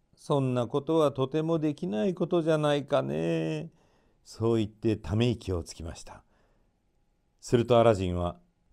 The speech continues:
「いえ、お母さん、ダメじゃありませんよ。王様には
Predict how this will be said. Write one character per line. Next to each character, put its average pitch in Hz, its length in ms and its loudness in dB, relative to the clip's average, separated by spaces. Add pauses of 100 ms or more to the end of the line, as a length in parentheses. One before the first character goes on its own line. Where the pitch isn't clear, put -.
(120)
「い 123 160 6
え、 151 180 10
お 113 100 4
母 113 180 -2
さ 95 140 -6
ん、 - 80 -10 (500)
ダ 120 140 10
メ 135 140 8
じ 131 100 4
ゃ 107 60 6
あ 98 60 2
り 104 60 0
ま 113 100 0
せ 113 140 -4
ん 92 60 -2
よ。 73 160 -6 (760)
王 117 180 4
様 120 260 0
に 120 100 0
は 101 180 0